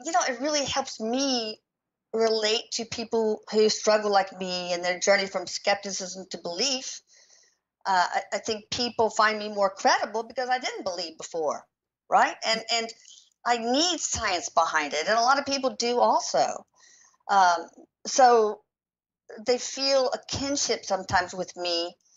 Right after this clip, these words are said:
having gone through the same battle that they're going through too. But it, it was really, according to Eric, this was supposed to happen, unfortunately, the way it did. He, you know, we, when we're on the other side, we create these spiritual contracts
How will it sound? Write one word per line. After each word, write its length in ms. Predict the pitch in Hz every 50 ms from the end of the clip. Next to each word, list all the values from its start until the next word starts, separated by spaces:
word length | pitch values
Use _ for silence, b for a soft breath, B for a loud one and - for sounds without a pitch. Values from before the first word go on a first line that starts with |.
| b b b b _
having 260 | 220 214 214 196 185
gone 260 | - 202 196 214 247
through 120 | 240 220 190
the 120 | 190 185
same 320 | 175 - - 202 202 202 190
battle 300 | 190 185 190 190 190 180
that 100 | 175 170
they're 180 | 180 190 185 190
going 220 | 196 190 185 175
through 200 | - - 185 180 - -
too. 320 | - 269 254 202 156 147 - _ B B B B B B B -
But 100 | 240 247
it, 220 | 254 262 262 262
it 60 | 269
was 200 | 254 254 - -
really, 580 | 262 320 359 415 381 311 254 226 220 214 214 - _ _
according 280 | 226 - 240 233 226 226
to 120 | - -
Eric, 360 | 208 233 226 190 165 170 - - - _ B B B B B B B B B _ _ _ _ _ _ _ _ _ _ _ -
this 220 | 208 208 294 311 -
was 100 | 302 -
supposed 280 | - - 262 262 262
to 80 | - 233
happen, 460 | 214 202 233 226 226 233 226 190 180 175 185
unfortunately, 500 | 185 - - 226 226 220 - - 180 185 180 175
the 60 | 185
way 140 | 185 185 180
it 140 | 180 180 -
did. 380 | 208 220 202 170 160 156 156 - _
He, 400 | - - 262 269 269 269 277 262 - - - 214 240
you 140 | 233 247
know, 80 | 233 220 214
we, 100 | 220 220
when 440 | 220 226 220 220 220 233 226 226 214
we're 300 | 214 214 214 208 196 - - - _ _ _ -
on 160 | 220 240 262
the 100 | 262 269
other 140 | 247 220 220
side, 560 | - - 240 233 220 196 185 180 175 175 175 B B B B B B B B _ 202
we 300 | 214 214 214 214 202 190 _ _ -
create 300 | - 262 254 247 240 -
these 160 | 233 208 -
spiritual 520 | - - - 262 262 254 247 247 240 226
contracts 600 | 226 - - 233 226 226 226 - 202 170 - -